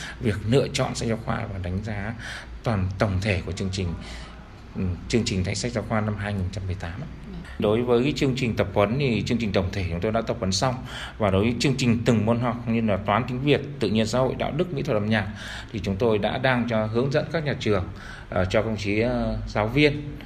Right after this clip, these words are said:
ờ, tổ chức soạn bài và chuẩn bị là dạy thử, thử nghiệm ở trên, ờ, đối tượng học sinh của năm học mười chín hai mươi. Từ đó để rút kinh nghiệm để chúng ta tiến hành và tổ chức tốt cho các học sinh năm học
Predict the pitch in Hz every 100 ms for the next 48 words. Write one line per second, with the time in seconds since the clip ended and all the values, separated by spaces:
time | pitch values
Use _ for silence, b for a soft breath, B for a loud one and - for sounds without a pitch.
0 | B B B - 107 95 95 104 92 170
1 | - - 127 110 123 135 113 107 92 87
2 | 92 90 82 - 87 80 85 92 85 -
3 | B B - 110 80 107 87 80 - 107
4 | 95 107 101 - 90 101 95 92 92 90
5 | 90 B B 101 101 120 95 - 104 98
6 | 98 82 87 90 95 95 85 80 - 92
7 | 113 107 104 101 B B - 90 85 110
8 | 104 135 120 104 101 - 92 85 87 92
9 | 95 95 110 90 85 - 85 - 120 -
10 | 185 185 B B - 104 101 98 - 110
11 | 104 101 98